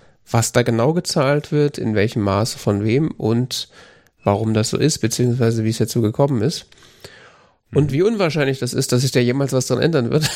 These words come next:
Speaker 1: <laughs> solange es so Parteien wie die C D U gibt. <laughs>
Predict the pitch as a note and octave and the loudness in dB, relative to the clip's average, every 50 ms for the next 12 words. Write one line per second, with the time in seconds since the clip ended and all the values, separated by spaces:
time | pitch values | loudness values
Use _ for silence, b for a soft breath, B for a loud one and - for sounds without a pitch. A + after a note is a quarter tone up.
0 | - - - - - - - - - - D3 B2 A#2+ A#2 B2 C3 C3 - - C#3 | -6 -10 -10 -12 -12 -10 -6 -4 -2 0 2 2 2 2 2 0 0 0 0 0
1 | B2+ A#2 - A#2 A2+ - B2 A2+ A2+ A2+ A#2 A#2 A#2 A#2 - - G2+ A2+ B2+ - | 2 2 4 2 2 4 2 2 2 0 0 -2 -2 0 0 0 2 2 2 0
2 | D#3 C#3+ C#3 F3 - - - - | 0 0 0 -2 -2 -2 -2 -2